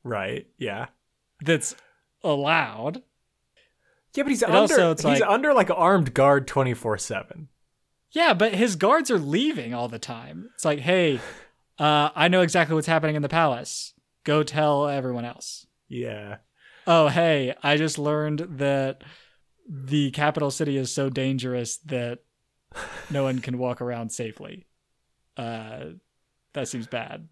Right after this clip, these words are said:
Speaker 2: We're crushing it."
Speaker 1: <laughs> Crime is way up.
Speaker 2: <laughs> The civil war in, like, two weeks, probably.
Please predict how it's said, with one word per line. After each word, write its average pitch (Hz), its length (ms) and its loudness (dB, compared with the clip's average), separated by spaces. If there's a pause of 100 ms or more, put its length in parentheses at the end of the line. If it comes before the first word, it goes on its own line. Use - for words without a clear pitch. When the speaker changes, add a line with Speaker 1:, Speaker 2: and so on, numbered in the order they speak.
(100)
Speaker 2:
We're 127 140 -10
crushing - 360 -12
it." 185 160 -16 (360)
Speaker 1:
<laughs> 113 60 -14 (2250)
Crime 147 320 2
is 131 120 0
way 139 220 6
up. 120 300 0 (1120)
Speaker 2:
<laughs> 143 80 -6 (540)
The 170 280 0 (160)
civil 180 300 2
war 156 340 4
in, 143 340 -2
like, 123 260 -4
two 143 160 -6
weeks, 123 360 -10
probably. 110 440 -12